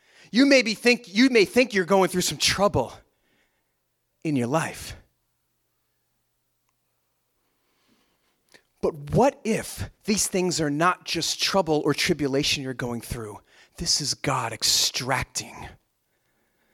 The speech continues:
who you really are. He's bringing the teacher in you. He's bringing the prophet from you. He's bringing the anointed king in you. He's bringing the redeemer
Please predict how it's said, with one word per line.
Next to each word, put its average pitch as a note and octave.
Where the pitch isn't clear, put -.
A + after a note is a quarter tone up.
who D#3+
you C3
really C3
are. -
He's F#3
bringing D3+
the B2+
teacher D3
in A#2
you. B2+
He's F#3
bringing E3
the C#3
prophet D#3
from D3
you. C#3+
He's F#3+
bringing F3+
the D#3
anointed F3
king D#3+
in E3+
you. E3
He's G#3
bringing G#3
the F#3
redeemer E3+